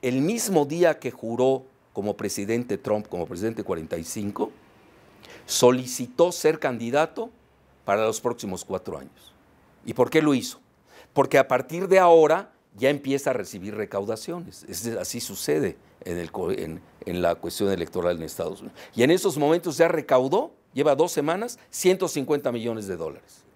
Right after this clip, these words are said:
Aquí lo que, lo que vale es el modelo, el trumpismo es lo que... y no lo estamos entendiendo en México.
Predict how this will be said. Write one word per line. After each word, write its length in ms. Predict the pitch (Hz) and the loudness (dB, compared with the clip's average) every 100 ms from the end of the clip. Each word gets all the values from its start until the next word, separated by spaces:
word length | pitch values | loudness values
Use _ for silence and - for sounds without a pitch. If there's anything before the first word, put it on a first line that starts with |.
| _ _ | _ _
Aquí 300 | 117 - 208 | -2 -2 2
lo 180 | 240 220 | 4 4
que, 220 | 165 165 | -2 -2
lo 160 | 135 131 | -4 -2
que 120 | 139 | 0
vale 260 | 160 190 | 2 2
es 140 | 196 - | -2 -4
el 140 | 135 | -4
modelo, 720 | 117 113 120 185 185 123 80 - _ _ _ | -4 -2 0 0 2 0 0 -8 _ _ _
el 140 | 92 | -16
trumpismo 680 | 87 104 95 - 196 190 156 | -12 -8 -8 -6 -6 -2 -2
es 60 | 131 | 0
lo 120 | 104 | -4
que... 60 | - - | -6 -10
y 100 | 110 | 0
no 120 | 139 | 2
lo 80 | 165 | 2
estamos 320 | 151 143 139 | -2 -4 -4
entendiendo 520 | 101 101 90 95 92 | -8 -8 -6 -6 -6
en 80 | 80 | -10
México. 340 | 76 - - | -14 -18 -20